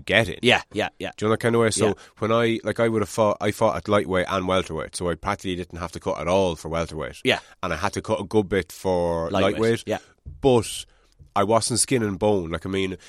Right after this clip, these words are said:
Speaker 1: two hours before I weighed in, I had a drink of water.
Speaker 2: Yeah,
Speaker 1: Because I
Speaker 2: whereas
Speaker 1: was actually
Speaker 2: you were
Speaker 1: lower
Speaker 2: okay.
Speaker 1: than I needed to be, so it was,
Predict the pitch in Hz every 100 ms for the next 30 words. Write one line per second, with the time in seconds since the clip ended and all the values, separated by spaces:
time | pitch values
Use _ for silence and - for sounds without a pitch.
0 | - _ _ - _ - 139 131 123 117
1 | 107 98 - 107 101 98 107 95 101 92
2 | 92 101 90 80 73 _ _ _ 98 95
3 | 82 95 85 78 101 - - _ _ _
4 | _ _ 135 139 - 113 143 139 110 110
5 | 113 107 - 104 147 139 135 135 143 127
6 | 117 117 117 107 101 101 117 104 - 98
7 | 101 104 92